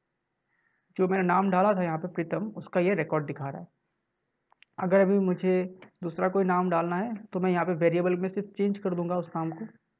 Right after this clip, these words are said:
और फिर से मैं execute करूँगा।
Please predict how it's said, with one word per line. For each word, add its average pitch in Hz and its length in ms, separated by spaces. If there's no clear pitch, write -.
और 185 140
फिर 262 480
से 208 60
मैं 202 180
execute 160 400
करूँगा। 160 380